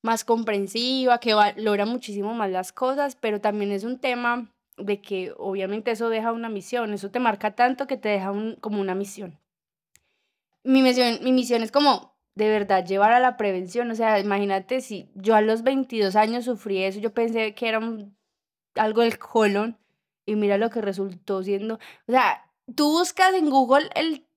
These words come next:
tumor que a mí me salió, que es un teratoma,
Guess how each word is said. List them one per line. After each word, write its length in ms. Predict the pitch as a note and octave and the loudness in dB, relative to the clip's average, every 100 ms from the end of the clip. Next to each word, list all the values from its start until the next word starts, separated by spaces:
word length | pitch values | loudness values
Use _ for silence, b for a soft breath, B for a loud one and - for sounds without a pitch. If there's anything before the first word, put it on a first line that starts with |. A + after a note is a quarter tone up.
| _ | _
tumor 380 | C4 B3 A#3 A3+ | 0 2 2 2
que 100 | A#3+ | 2
a 60 | A#3+ | 0
mí 120 | C#4 | 0
me 140 | D4 | -2
salió, 540 | D4 A#3+ G#3+ A#3+ D4+ E4+ | -2 -4 -2 0 0 -2
que 120 | - | -4
es 120 | A3 | -4
un 180 | A3 G#3+ | -4 -4
teratoma, 720 | B3+ B3+ G#3 A#3+ C4+ D4 D#4 | -2 0 0 0 0 -2 -6